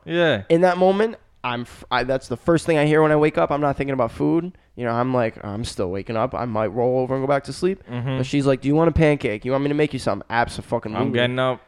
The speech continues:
Speaker 1: put
Speaker 2: I'm
Speaker 1: on my
Speaker 2: Yes. I'm never saying no to my parents offering to make me food. This is not,
Speaker 1: Never.
Speaker 2: it's not happening.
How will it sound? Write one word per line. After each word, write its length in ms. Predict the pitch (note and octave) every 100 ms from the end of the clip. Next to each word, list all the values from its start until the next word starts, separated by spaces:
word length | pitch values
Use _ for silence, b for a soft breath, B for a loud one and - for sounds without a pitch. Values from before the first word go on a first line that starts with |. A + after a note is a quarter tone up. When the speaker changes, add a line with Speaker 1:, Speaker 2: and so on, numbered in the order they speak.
| _ -
Speaker 1:
put 80 | A#2
Speaker 2:
I'm 160 | B2 B2+
Speaker 1:
on 220 | B2+ B2
my 340 | B2 A#2 A#2+
Speaker 2:
Yes. 480 | B2 G2+ - - - _ _ _
I'm 380 | B2 B2 B2 B2
never 300 | B2+ D3 F3+
saying 400 | E3+ F#3 E3+ E3 D#3
no 460 | C#3+ B2+ C3 A#2 - - -
to 100 | -
my 180 | D3+ B2
parents 480 | B2+ D3+ C#3 C#3 C3 -
offering 400 | B2 B2+ B2+ B2
to 120 | B2
make 180 | A#2+ A2+
me 120 | A#2
food. 360 | - G#2+ F2+ - _ _ _ _ _ _ _ _ _ _ _ -
This 260 | A2 G2
is 60 | -
not, 200 | F#3 E3
Speaker 1:
Never. 60 | F#2+
Speaker 2:
it's 140 | G2+
not 100 | G2+
happening. 420 | G2+ B2 D#2 D2